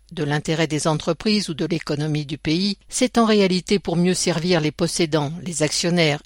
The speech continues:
et les plus riches. Eh bien, à l'inverse, nous nous présentons dans cette élection pour mettre en avant les intérêts exclusifs des travailleurs. La société est organisée principalement en deux classes sociales. Une classe possédante, une classe exploitée. Deux classes aux intérêts opposés,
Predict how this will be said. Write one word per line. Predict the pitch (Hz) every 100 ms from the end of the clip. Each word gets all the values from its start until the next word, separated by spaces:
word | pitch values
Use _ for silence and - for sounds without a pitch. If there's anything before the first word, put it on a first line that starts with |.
| _
et | 190
les | 170
plus | - 143
riches. | 131 117 - - - _ _ _ _ 190
Eh |
bien, | 180 233 233
à |
l'inverse, | 214 196 214 220 - - -
nous | 196
nous | 190 185
présentons | - 202 190 190 220
dans | 185 160
cette | 160 -
élection | 170 160 - 185 180
pour | 170
mettre | 175 - 180
en | 170
avant | 156 180
les | 165 147
intérêts | 160 - 165 165 -
exclusifs | 208 - - - 196 156 180 160
des | 156
travailleurs. | - 160 139 131 135 139 - - _ 143
La |
société | 151 147 - 156 196
est | 180 -
organisée | 160 165 170 165 208
principalement | - 180 - 185 190 185 214 185
en |
deux | 156 175
classes | - 160 -
sociales. | 151 - 139 131 147 _ _ _
Une | 185 170
classe | 165 143
possédante, | - 156 180 175 220 226 - 202
une | 202
classe | 220 208 -
exploitée. | - - 165 - 139 123 _ _ -
Deux | 160 202
classes | 220 220 -
aux | 170
intérêts | 185 175 185 185 170
opposés, | 190 196 165 185 202